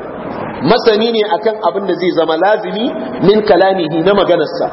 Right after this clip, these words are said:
"Wa kalamu rasulihi sallallahu alaihi wasallam." Da maganar manzansa, tsira da amincin Allah su ƙara tabbata a gare shi da alayensa.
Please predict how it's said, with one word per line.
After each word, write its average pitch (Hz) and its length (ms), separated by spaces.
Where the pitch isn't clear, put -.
"Wa 165 200
kalamu 220 540
rasulihi 202 600
sallallahu 185 640
alaihi 156 340
wasallam." 151 380
Da 156 100
maganar 240 440
manzansa, 190 600
tsira 214 280
da 185 140
amincin 185 340
Allah 190 300
su - 100
ƙara 185 240
tabbata 170 400
a 143 120
gare 156 200
shi 170 160
da 143 140
alayensa. 131 480